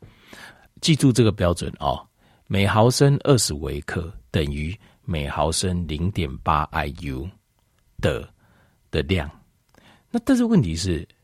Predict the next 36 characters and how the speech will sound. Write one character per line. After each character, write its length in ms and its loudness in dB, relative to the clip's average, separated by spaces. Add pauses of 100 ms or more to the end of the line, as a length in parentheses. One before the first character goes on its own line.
(360)
但 100 6
是 80 2
每 240 0
毫 160 0
升 200 0
的 80 0
血 260 -4
液 160 -6
哦， 220 -10
它 100 2
因 80 6
为 80 8
我 160 4
们 100 2
身 200 4
体 100 2
不 140 -2
是 100 2
只 100 0
有 80 4
一 140 -4
毫 240 -4
升 260 -6
而 80 -6
已。 140 -12 (520)
一 100 8
般 340 6
平 180 4
均， 220 2
我 100 4
就 140 -2
讲 160 -2
平 180 -2
均 220 0
身 180 -4
高、 160 -2